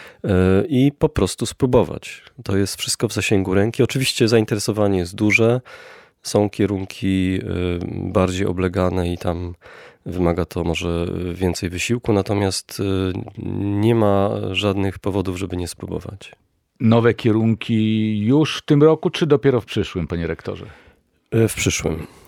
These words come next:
Speaker 1: E, w przyszłym, dlatego że jednak, e, procedury, które nas obowiązują, mm, tutaj muszę powiedzieć, że jesteśmy uczelnią wyższą, e, państwową, której, e, wy-, wymogi, e, których, którymi musimy sprostać,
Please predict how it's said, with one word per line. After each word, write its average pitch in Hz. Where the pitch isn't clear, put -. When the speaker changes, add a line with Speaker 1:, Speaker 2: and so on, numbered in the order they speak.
Speaker 1:
E, 98
w -
przyszłym, 120
dlatego 107
że 101
jednak, 98
e, 95
procedury, 98
które 92
nas 92
obowiązują, 92
mm, 90
tutaj 92
muszę 95
powiedzieć, 90
że 90
jesteśmy 87
uczelnią 87
wyższą, 85
e, 80
państwową, 85
której, 82
e, -
wy-, 90
wymogi, 95
e, -
których, 92
którymi 90
musimy 90
sprostać, -